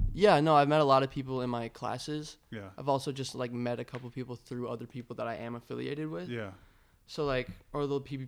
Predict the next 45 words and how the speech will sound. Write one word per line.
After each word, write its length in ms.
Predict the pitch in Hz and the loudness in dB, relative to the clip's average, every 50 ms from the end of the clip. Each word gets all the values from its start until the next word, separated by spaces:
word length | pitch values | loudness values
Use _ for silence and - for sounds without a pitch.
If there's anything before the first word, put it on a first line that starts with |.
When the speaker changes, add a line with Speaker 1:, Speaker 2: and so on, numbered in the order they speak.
| - _ | -14 _
Speaker 1:
people 300 | _ - 143 131 131 131 | _ -10 -10 -8 -8 -6
that 120 | 120 123 117 | -6 -4 -6
I 60 | 120 | -6
go 160 | 117 120 117 | -4 -4 -4
out 160 | 117 117 117 | -4 -4 -4
and, 80 | 110 120 | -6 -8
like, 140 | 117 113 - | -12 -10 -10
I, 100 | 107 98 _ _ _ - | -12 -14 _ _ _ -16
I 60 | 127 | -16
party 380 | 127 _ - - 127 120 120 120 | -16 _ -12 -10 -10 -8 -8 -8
with 200 | 120 120 117 - | -8 -8 -8 -10
or 60 | 120 | -12
something. 380 | - - 120 117 120 120 120 | -10 -10 -12 -10 -10 -10 -12
So 160 | 117 - 131 131 | -10 -8 -8 -8
it's 80 | 131 | -8
just, 180 | - 135 131 - | -8 -8 -6 -4
like, 160 | 131 123 117 - _ _ _ _ _ _ _ _ _ _ _ _ _ _ _ _ _ _ - - | -6 -6 -6 -8 _ _ _ _ _ _ _ _ _ _ _ _ _ _ _ _ _ _ -14 -10
even 220 | 151 147 131 135 131 | -8 -6 -4 -4 -4
if 100 | 127 - | -4 -4
it 120 | 131 - | -6 -4
isn't 360 | 120 127 117 123 120 120 117 - _ _ _ _ _ _ _ _ _ _ - | -4 -6 -6 -4 -6 -8 -8 -10 _ _ _ _ _ _ _ _ _ _ -16
a 40 | - | -16
personal 560 | _ _ - - 131 127 - - 135 131 131 | _ _ -10 -8 -6 -6 -6 -4 -4 -4 -2
relationship, 720 | 131 135 131 131 127 131 - 151 135 - 156 147 143 - - - | -2 -2 -2 -2 -2 -4 -6 -8 -8 -6 -6 -6 -6 -6 -10 -10
it 140 | 139 123 123 | -8 -6 -4
is, 280 | 120 120 117 - - | -4 -6 -6 -8 -10
like, 200 | 120 113 110 110 - | -10 -10 -10 -10 -10
I'm 120 | 120 120 | -10 -10
still 180 | - - - 117 | -10 -10 -10 -10
acquainted 360 | 113 - - 117 117 120 120 | -10 -8 -10 -10 -8 -8 -6
with 180 | 120 120 - - | -6 -6 -4 -4
you, 260 | 135 135 139 135 135 - | -4 -4 -4 -6 -8 -8
and 100 | 127 123 | -6 -6
there's 140 | 123 117 113 | -6 -6 -6
still, 140 | 110 123 120 | -6 -6 -4
Speaker 2:
Mm-hmm. 20 | 117 | -6
Speaker 1:
like, 140 | 117 110 | -6 -6
that 160 | - 120 117 117 | -6 -8 -8 -6
door 180 | 120 117 117 | -6 -6 -6
is 80 | 117 117 | -8 -8
still 220 | - - 127 120 117 | -10 -8 -8 -8 -6
open. 400 | 120 117 - - 131 135 135 131 135 _ - - - - _ _ - - | -8 -10 -8 -8 -6 -6 -6 -8 -12 _ -20 -20 -20 -20 _ _ -6 0
Or 140 | 156 160 165 | 2 2 2
there's 220 | 160 165 151 147 | 2 0 0 0
a, 260 | 160 143 135 127 120 | 2 2 2 2 0